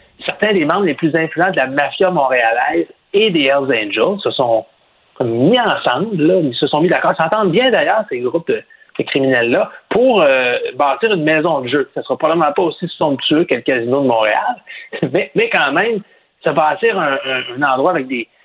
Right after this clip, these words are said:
des tables de jeu, puis des machines à sous sur le territoire de, de, de Kanesatake, euh, sur les terrains de celle qu'on surnomme, euh, la reine de Kanesatake, Sharon Simon,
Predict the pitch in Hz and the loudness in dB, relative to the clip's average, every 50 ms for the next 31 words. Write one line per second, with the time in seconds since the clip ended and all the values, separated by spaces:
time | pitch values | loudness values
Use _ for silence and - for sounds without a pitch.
0 | _ _ - 135 127 120 156 143 143 139 143 127 113 117 - 180 165 202 185 160 | _ _ -2 -2 0 0 0 0 2 2 0 0 0 -2 -2 2 2 2 2 2
1 | 139 - - 170 147 127 120 - - - 190 190 180 - - 196 196 180 - 147 | 0 0 -2 -2 -2 -2 -2 -4 -2 0 0 0 2 0 0 0 0 0 0 0
2 | 131 135 127 156 160 160 165 143 143 - - 117 117 120 117 117 113 117 107 - | -2 0 2 2 2 2 0 0 2 2 2 2 0 -2 -4 -4 -4 -8 -6 -4
3 | 147 139 135 123 117 - 120 - 110 - - - - - - _ _ - _ _ | -2 -2 -2 -2 -2 -2 -2 -2 -2 -4 -2 -4 -6 -6 -8 _ _ -20 _ _
4 | _ _ _ _ _ _ - 113 107 107 104 104 104 104 113 - - - - 226 | _ _ _ _ _ _ 0 0 2 2 0 0 -2 -4 -4 -4 -2 0 0 2
5 | 220 220 196 151 - 185 151 135 123 123 139 160 190 196 190 160 127 127 117 - | 2 2 0 0 2 2 2 2 0 0 0 0 0 0 0 0 0 -2 -2 -2
6 | - - - 156 165 156 151 - - 117 113 110 - 147 120 110 117 123 131 135 | -2 0 0 2 2 0 -2 -4 -6 -6 -6 -4 -2 -2 -2 -2 -2 -2 0 0
7 | 135 131 123 117 113 110 110 107 - - _ _ _ _ _ _ _ _ _ _ | 0 -2 -4 -6 -6 -8 -10 -10 -12 -16 _ _ _ _ _ _ _ _ _ _
8 | _ - 113 117 123 104 101 120 147 156 156 147 131 117 113 107 - 123 113 110 | _ 0 2 2 2 0 0 0 0 0 0 -2 -2 -2 -4 -2 -4 -4 -6 -6
9 | - - 113 107 - 113 - - - 139 147 - - - - 135 120 120 131 135 | -6 -6 -4 -2 0 -2 -2 0 0 0 0 0 -2 0 0 0 0 0 0 -2
10 | 127 - 135 113 107 104 120 127 135 131 120 | -2 -2 -2 -2 -2 -2 -2 -2 -4 -4 -6